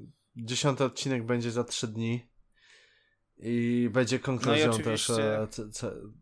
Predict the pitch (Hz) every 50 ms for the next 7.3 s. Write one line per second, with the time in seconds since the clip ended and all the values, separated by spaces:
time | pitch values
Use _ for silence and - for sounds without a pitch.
0 | - - 151 123 - - 104 98 104 101 - 139 - - - 107 101 104 113 120
1 | 110 113 107 110 113 110 - - 113 110 110 117 - 107 110 120 - 117 113 110
2 | - - 117 113 104 - 120 113 110 110 107 104 104 120 - - 110 107 104 -
3 | - 101 92 90 92 _ - - - - - - _ _ _ _ _ _ _ _
4 | _ _ _ _ _ _ _ _ - 113 107 - 117 110 107 107 104 104 107 98
5 | - - 107 110 - _ _ _ _ - - 139 143 143 139 - - 135 - -
6 | 139 - - 120 - - 131 117 110 - - 127 131 131 131 - 131 123 - -
7 | - 120 117 127 170